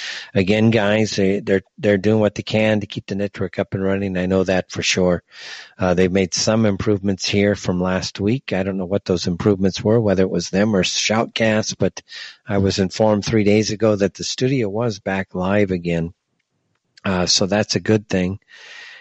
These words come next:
And, uh, what can I say? Um,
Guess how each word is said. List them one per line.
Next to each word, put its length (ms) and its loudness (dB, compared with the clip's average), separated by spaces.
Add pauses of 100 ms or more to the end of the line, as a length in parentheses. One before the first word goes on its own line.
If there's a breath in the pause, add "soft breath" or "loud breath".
(220 loud breath)
And, 500 4
uh, 80 6
what 140 2
can 120 0
I 80 2
say? 580 -2
Um, 760 -6